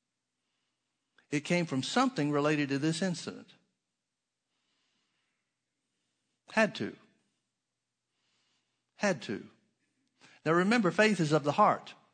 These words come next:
That means faith is based on what the Word of God says, not based on what you can see and feel.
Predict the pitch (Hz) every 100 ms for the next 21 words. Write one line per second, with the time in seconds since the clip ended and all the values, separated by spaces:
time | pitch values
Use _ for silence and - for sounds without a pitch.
0 | _ _ _ _ - 170 165 151 - 196
1 | 180 156 147 165 160 165 156 160 165 147
2 | 156 151 131 147 147 - 185 165 143 156
3 | 156 147 147 - 147 135 135 135 123 101
4 | 123 113 104 151 127